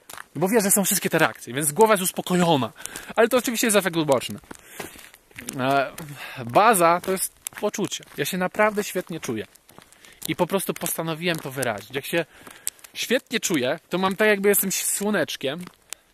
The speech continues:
więc promieniuję. Nawet jak się pojawiają jakieś osoby gdzieś, to, e, to widzą od razu: „O, fajnie, uśmiechnięty chłopak”. Bo to czuć.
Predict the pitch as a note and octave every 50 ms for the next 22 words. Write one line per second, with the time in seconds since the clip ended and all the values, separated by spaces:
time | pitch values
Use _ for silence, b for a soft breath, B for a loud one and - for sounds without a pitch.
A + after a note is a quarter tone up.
0 | _ - - F#3+ - - - D#4 D#4+ E4+ E4+ E4 D#4 A#3+ F#3+ F3+ F#3+ G3 G3 G3
1 | F#3 - G3 E3 - G#3+ G#3 F#3+ G3 E3+ C#3+ - - - B2 - - - C3 A#2+
2 | B2 A#2+ A2+ A2+ A2+ A#2+ C3 - - B B B B B B B B _ - E3
3 | D#3 D#3+ E3 D#3 - - - - G3+ D3+ D3 D3 D3 D3+ E3 - A3+ G#3+ A#3 B3+
4 | A#3+ F#3 F3+ D3+ C#3 C3+ B2+ B2 A#2 D3 F#3 G3+ F#3+ F3 - - E3 E3 E3+ D#3
5 | C#3+ C3 B2 - - C#3 - - D3+ D3 C3+ - C#3 - C#3 B2+ B2+ - - B
6 | B B B B B B B B B C#3+ F3 G3+ - A#3 A3 A3 G#3+ - _ -
7 | - - - - F3+ B2 - - - -